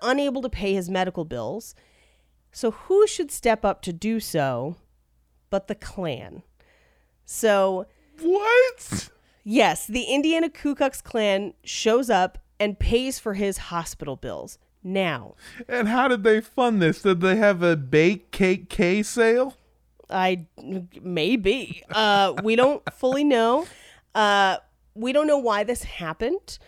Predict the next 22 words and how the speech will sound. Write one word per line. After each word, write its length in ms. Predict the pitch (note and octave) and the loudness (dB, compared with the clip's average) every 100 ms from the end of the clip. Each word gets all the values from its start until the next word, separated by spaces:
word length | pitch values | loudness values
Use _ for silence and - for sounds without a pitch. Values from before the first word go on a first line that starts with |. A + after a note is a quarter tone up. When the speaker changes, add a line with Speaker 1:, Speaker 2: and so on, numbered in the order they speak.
| - - _ | -20 -20 _
Speaker 1:
Um, 460 | G3+ G3 F3 D#3+ D#3 - _ | 0 2 2 -2 -6 -12 _
I 120 | G3+ | 0
have 180 | G#3+ A#3 | 2 0
two 300 | - - C4+ | -6 -8 -6
theories. 760 | C4 - E3+ A#2 G1+ - - - _ _ _ _ _ | -8 -10 -10 -10 -14 -18 -20 -20 _ _ _ _ _
One, 640 | - F#3 A3 G#3 C#3 D2 - _ _ _ - | -16 -2 2 2 0 -10 -16 _ _ _ -16
they 380 | F3 E3+ G#3 G#3 | -6 0 2 4
are 120 | A3 | 4
the 100 | A3 | 2
ones 240 | G#3 G#3 | 0 -2
who 80 | - | -6
shot 380 | - - D#3+ - | -8 -2 -2 -2
him 260 | - F#2 - | -8 -12 -6
and 200 | - G3 | -2 -2
realized 520 | F#3+ G3 F#3+ F#3 F#3 E3+ | 0 2 2 2 0 -4
that 120 | F#3 | -6
it 80 | F3 | -6
was 140 | F#3+ | -4
a 100 | F#3 | -4
young 320 | F3 E3+ F#3 F#3+ | -2 0 0 0
boy 440 | E3+ C#3+ D#3 C4+ | -2 0 -2 -2
Speaker 2:
Mm-hmm. 400 | D#3+ C3 C3 A#2 | -4 -6 -8 -10